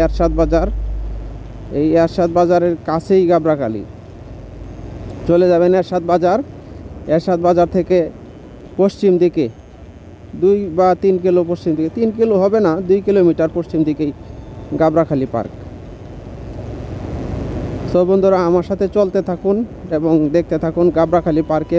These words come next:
ময়মনসিংহ থেকে কিভাবে যাওয়া যায়। আমি আমার এই ভিডিওর মাধ্যমে, মানে, পুরা ভিডিওটাই থাকবে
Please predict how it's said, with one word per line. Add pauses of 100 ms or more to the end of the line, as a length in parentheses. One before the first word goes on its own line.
ময়মনসিংহ
থেকে (100)
কিভাবে
যাওয়া
যায়। (1500)
আমি (200)
আমার (120)
এই (120)
ভিডিওর
মাধ্যমে, (580)
মানে, (100)
পুরা (100)
ভিডিওটাই
থাকবে